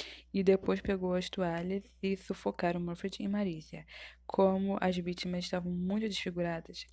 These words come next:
eles pediram pra Suzane levar dois sacos e tamparam as vítimas, pois ficaram com medo de Anders, o irmão de Suzane, que na época só tinha quinze anos.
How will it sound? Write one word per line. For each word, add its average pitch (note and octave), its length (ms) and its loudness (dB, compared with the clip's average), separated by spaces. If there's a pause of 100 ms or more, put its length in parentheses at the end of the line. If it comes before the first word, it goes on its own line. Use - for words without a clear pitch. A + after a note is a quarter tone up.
(220)
eles F3+ 280 -2
pediram F3+ 380 -4
pra F#3 120 0
Suzane F3 680 -4 (480)
levar F#3 420 4
dois F#3+ 320 2
sacos - 600 -2
e F#3+ 80 0
tamparam F#3 720 0
as F#3 180 2
vítimas, E3+ 500 -8
pois F3+ 240 -6
ficaram F3 320 -6
com F3+ 120 -8
medo F3+ 260 -2
de E3+ 140 -4
Anders, F3 400 -2
o F3+ 100 -4
irmão E3+ 260 -4
de F#3+ 80 -8
Suzane, E3 400 -4 (220)
que F3 80 -4
na E3 120 -2
época D#3 280 -6
só E3 160 -8
tinha E3 260 -8
quinze G3+ 340 -2
anos. E3 460 -2